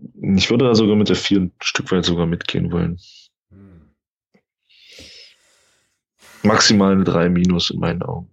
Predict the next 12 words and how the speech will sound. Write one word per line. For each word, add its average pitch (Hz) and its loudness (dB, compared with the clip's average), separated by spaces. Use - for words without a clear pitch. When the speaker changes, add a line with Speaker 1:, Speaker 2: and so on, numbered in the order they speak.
Speaker 2:
Also 110 -6
war 110 -4
er 117 0
stets 110 -2
bemüht, 104 -4
meinst 85 -10
du? 90 -16
Speaker 1:
Das - -2
hast - 0
du 90 4
jetzt 87 0
gesagt. 85 -4